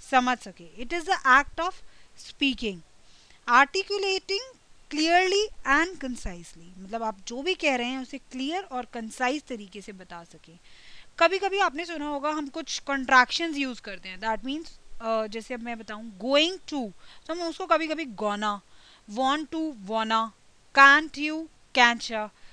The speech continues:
ये सब चीज़ें यूज़ करते हैं which is very wrong। हमें उसका सही pronunciation करना ज़रूरी है और correct pronunciation के लिए हमें aware होना पड़ेगा उनकी sound से कि हर एक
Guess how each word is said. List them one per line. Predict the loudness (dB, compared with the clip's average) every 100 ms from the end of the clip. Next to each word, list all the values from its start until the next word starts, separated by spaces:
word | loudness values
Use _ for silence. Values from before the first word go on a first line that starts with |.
| -20 -14
ये | 0 0
सब | 0 -6
चीज़ें | -6 -4 -2
यूज़ | -2 -4
करते | -8 -8 -8
हैं |
which | -10 -12
is | -12
very | -8 -6 -6 -8
wrong। | -10 -16 -20 -20 -20 -8
हमें | -2 0 0
उसका | -4 -6 -6
सही | -4 0 2 2
pronunciation | 0 -2 -2 -4 -8 -12 -10 -12
करना | -12 -12 -14
ज़रूरी | -14 -16 -14 -10
है | -10 -12 -20 -20 0
और | 0
correct | 2 4 4 4 -4
pronunciation | -2 -2 -4 -6 -6 -6 -10 -12 -10
के | -8
लिए | -2
हमें | -2 -2 -6 -10 -20 -20 -4
aware | -2 2 2 2
होना | 0 -4 -4
पड़ेगा | -6 -6
उनकी | -6 -8 -10
sound | -10 -4 -2 -2 -8
से | -12 -18 _ -20 -20 -12
कि | -6
हर | 2 4 4
एक | 2